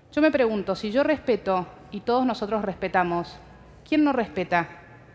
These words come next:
¿Quién es el otro? El segundo dato que es importante es, aparece como una impor-, que la importancia en relación al cumplimiento de las normas se vuelve subjetiva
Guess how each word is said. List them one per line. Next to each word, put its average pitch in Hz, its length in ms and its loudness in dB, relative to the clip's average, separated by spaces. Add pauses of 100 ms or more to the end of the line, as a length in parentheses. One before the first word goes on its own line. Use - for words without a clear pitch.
(420)
¿Quién 294 160 4
es - 140 0
el 196 120 2
otro? 170 360 -2 (2000)
El 226 140 -2
segundo 302 360 4
dato 294 280 4
que 262 80 -2
es 254 100 -4
importante 254 680 2
es, 254 200 -4 (800)
aparece 285 720 2 (180)
como 226 160 0
una 277 100 6
impor-, 254 380 2
que 226 100 2
la 226 60 6
importancia 262 560 4
en 285 40 0
relación 226 300 4
al 254 100 0
cumplimiento 233 480 -2
de 240 60 2
las 208 180 2
normas 247 640 0 (460)
se - 180 0
vuelve 285 300 4
subjetiva 294 840 0